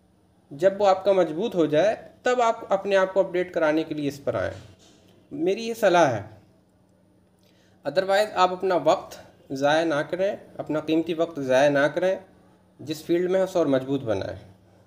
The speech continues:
जब आप उसमें लगता है कि हम perfect हैं, अब हमें अपने आप को थोड़ा सा ऊपर जाना है, update करना है,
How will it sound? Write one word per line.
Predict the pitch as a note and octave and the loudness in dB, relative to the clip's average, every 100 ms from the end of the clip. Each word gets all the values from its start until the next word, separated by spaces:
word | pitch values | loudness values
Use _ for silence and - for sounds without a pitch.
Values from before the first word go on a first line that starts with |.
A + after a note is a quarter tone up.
| _ _ - | _ _ -10
जब | A#2+ F#3+ | -4 0
आप | A3 A3+ | 0 -2
उसमें | A3+ B3 B3 | -8 -8 -4
लगता | F3+ E3+ B3 | -4 0 2
है | G3 F#3 | 4 2
कि | F#3+ | -2
हम | F3+ F3+ F3+ - - - | -4 -4 -6 -8 -14 -8
perfect | D3+ F3+ - - | -6 -6 -6 -10
हैं, | G2+ - - _ _ _ | -14 -14 -20 _ _ _
अब | E3 | -6
हमें | F3 F#3 F#3+ | -4 -2 -2
अपने | F#3 E3+ | -2 -4
आप | E3 E3 | -4 -6
को | |
थोड़ा | D#3+ D#3+ | -2 0
सा | D3 D#3+ C#3+ - - _ _ _ _ _ _ _ - | 2 0 -2 -4 -20 _ _ _ _ _ _ _ -12
ऊपर | E3+ E3+ | -4 -2
जाना | B2 F#2+ F#2+ | -2 -6 -8
है, | F#2+ G2+ _ _ _ _ _ _ _ _ | -14 -20 _ _ _ _ _ _ _ _
update | D3 C#3+ E3 E3 | -10 -4 -2 -2
करना | - A2 G2 | -4 -6 -8
है, | F#2+ - | -12 -18